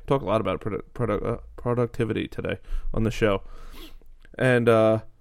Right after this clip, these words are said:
yeah, so just, uh, you know, I got two sponsors, Read Resumes, um, read resumes dot com. You know, Ron is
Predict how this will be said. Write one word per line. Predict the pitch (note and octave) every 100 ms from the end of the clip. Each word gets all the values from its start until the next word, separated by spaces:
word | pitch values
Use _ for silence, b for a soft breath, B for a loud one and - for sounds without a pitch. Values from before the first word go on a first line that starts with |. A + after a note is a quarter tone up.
| - - - -
yeah, | D#3 B2+ -
so | - - A#2+ A#2+ A2+ A2 A2+ - -
just, | - B2
uh, | B2+ B2+ B2 B2
you | B2
know, | A#2+ A#2
I | A#2
got | A2
two | - C#3
sponsors, | C#3 C3 C#3 D3+ - - _ -
Read | A#2+ B2
Resumes, | A#2+ A#2+ B2+ B2 C#3 - _ _ _ -
um, | A2+ A2 A2
read | A2+ A#2+
resumes | A#2+ A#2 B2 A#2
dot | A#2 G#2+
com. | - B2 B2+ B2+ b b b b
You | A#2
know, | A#2 A2+
Ron | A#2+ A#2+ A#2+
is | A#2 A#2